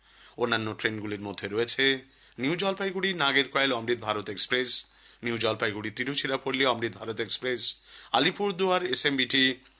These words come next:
বেঙ্গালুরু অমৃত ভারত এক্সপ্রেস, আলিপুরদুয়ার মুম্বাই পানভেল অমৃত ভারত এক্সপ্রেস, রাধিকাপুর এসএমবিটি বেঙ্গালুরু মেল এক্সপ্রেস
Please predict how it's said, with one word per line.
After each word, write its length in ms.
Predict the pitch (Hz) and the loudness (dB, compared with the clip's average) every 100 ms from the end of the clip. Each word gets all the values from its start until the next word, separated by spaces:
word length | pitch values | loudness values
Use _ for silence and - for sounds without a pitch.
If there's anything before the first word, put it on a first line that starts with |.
| - | -4
বেঙ্গালুরু 460 | 110 120 123 123 151 | 2 2 2 2 2
অমৃত 260 | 156 117 113 | 2 0 -2
ভারত 260 | - 110 113 | -4 -2 0
এক্সপ্রেস, 540 | 104 131 135 131 - - _ - - | 2 2 4 4 2 -4 _ -20 -6
আলিপুরদুয়ার 600 | 117 120 117 - 113 107 | 0 0 0 0 0 0
মুম্বাই 420 | 107 131 147 156 165 | -4 -4 0 0 0
পানভেল 400 | 127 127 156 180 | 0 0 -2 -2
অমৃত 240 | 170 147 139 | 0 0 -2
ভারত 220 | 143 147 | -4 0
এক্সপ্রেস, 520 | 147 120 95 92 - - - - - - - | 0 0 0 2 4 2 -8 -20 -20 -20 -2
রাধিকাপুর 580 | 123 151 190 208 202 196 | 2 2 2 0 0 0
এসএমবিটি 560 | 156 175 151 139 170 | 2 2 2 2 2
বেঙ্গালুরু 480 | 180 127 123 127 127 | 0 0 2 2 0
মেল 200 | 117 120 | 2 2
এক্সপ্রেস 540 | 120 - 135 135 - | 2 2 2 4 2